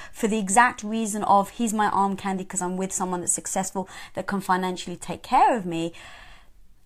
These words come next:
I don't know why people get so upset and annoyed with that, with that if there's an even exchange.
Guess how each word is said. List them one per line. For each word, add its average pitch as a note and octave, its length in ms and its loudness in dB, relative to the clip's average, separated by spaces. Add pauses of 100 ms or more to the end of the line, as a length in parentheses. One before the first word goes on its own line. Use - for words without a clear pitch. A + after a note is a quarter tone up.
(360)
I A3+ 80 10
don't C4+ 240 4
know A#3+ 140 2
why A3+ 180 6
people A3 360 -8
get G3 220 -6
so G#3 320 0
upset - 400 0
and F#3+ 100 -2
annoyed G#3+ 360 0
with F#3 220 0
that, - 180 -4
with F3+ 180 -4
that F3 240 4
if F#3+ 180 -2
there's F#3 420 4 (260)
an F#3+ 160 -2
even G3 340 -2
exchange. D3+ 800 -2